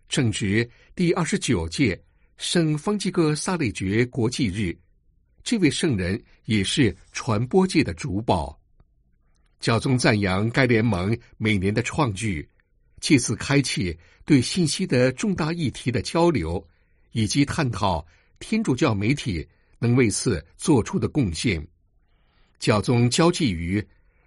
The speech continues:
在一个两极化的世界里，传播工作者的责任这一主题，并回顾他担任博多禄牧职之初，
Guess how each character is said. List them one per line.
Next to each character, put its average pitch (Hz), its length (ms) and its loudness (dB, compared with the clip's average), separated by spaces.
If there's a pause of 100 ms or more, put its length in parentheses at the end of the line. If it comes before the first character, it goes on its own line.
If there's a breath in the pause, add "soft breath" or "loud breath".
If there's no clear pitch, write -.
在 - 180 0
一 123 140 2
个 127 240 2 (160 soft breath)
两 107 340 4
极 156 200 -4
化 175 200 0
的 139 160 -2
世 147 220 -2
界 123 160 2
里， 85 300 -6 (500)
传 107 380 -2
播 127 200 2
工 208 220 0
作 185 180 2
者 101 140 -4
的 87 100 -6
责 85 280 -4
任 123 200 0 (200 soft breath)
这 - 120 -4
一 131 160 0
主 90 260 -6
题， 85 380 -8 (600)
并 123 200 2
回 127 220 2
顾 127 320 2 (300 soft breath)
他 143 260 -2
担 160 240 0
任 131 180 2 (300 soft breath)
博 127 180 4
多 147 120 4
禄 143 240 4
牧 170 200 2
职 120 160 -2
之 151 220 0
初， 151 400 -2